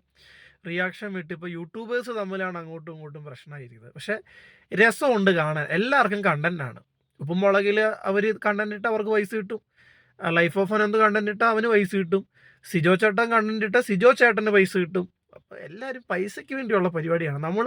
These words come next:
കണ്ടന്റ് ഇട്ടാൽ നമുക്കും പൈസ കിട്ടും. അപ്പം കുറേ പേരൊക്കെ ഇതിൻ്റെ അടി വന്ന് കമന്റ് ചെയ്യുന്നുണ്ട്,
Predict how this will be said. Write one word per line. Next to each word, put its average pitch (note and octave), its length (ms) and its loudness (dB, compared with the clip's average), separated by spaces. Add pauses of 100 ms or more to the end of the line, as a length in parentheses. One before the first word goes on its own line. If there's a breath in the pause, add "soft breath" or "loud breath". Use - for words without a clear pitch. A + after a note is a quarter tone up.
കണ്ടന്റ് G3 380 0
ഇട്ടാൽ A3 140 2
നമുക്കും F#3+ 300 2
പൈസ C3 260 -4
കിട്ടും. B2 200 -10
അപ്പം F3 220 -2 (500 loud breath)
കുറേ F3+ 240 4
പേരൊക്കെ A#3 340 2
ഇതിൻ്റെ G#3+ 180 4
അടി F#3+ 140 4
വന്ന് G3 160 0
കമന്റ് E3+ 340 -2
ചെയ്യുന്നുണ്ട്, C#3+ 300 -6